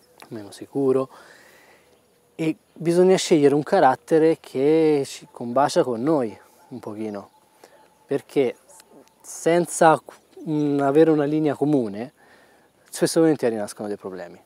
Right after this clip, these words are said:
perché se io sono una persona comunque sia che non ha grandi capacità autoritarie, ma, e prende un cane molto forte,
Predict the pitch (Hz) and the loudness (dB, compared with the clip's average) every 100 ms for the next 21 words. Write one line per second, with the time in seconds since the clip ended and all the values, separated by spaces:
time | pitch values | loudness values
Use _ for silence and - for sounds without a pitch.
0 | _ - - 123 - 156 151 160 143 131 | _ -20 -10 -10 -4 -2 0 -2 -2 -4
1 | 135 - 151 139 127 127 123 - - 135 | -8 -4 -4 -4 -6 -10 -12 -14 -6 -6
2 | 120 - - _ _ _ 139 139 156 196 | -6 -14 -20 _ _ _ -2 0 4 4
3 | 113 135 151 151 151 139 131 131 - 123 | 2 -2 0 2 0 -2 -4 -4 -4 -4
4 | 120 110 107 98 95 82 - _ _ _ | -4 -4 -8 -6 -8 -8 -14 _ _ _
5 | _ _ _ 123 143 113 - _ _ _ | _ _ _ -2 -2 -2 -8 _ _ _
6 | _ _ _ _ _ _ _ _ _ _ | _ _ _ _ _ _ _ _ _ _
7 | - - 190 165 143 147 - 180 120 107 | -2 6 6 6 4 0 4 4 4 -2
8 | 139 175 - - 117 92 _ 92 | -2 -2 -2 -4 -4 -4 _ -14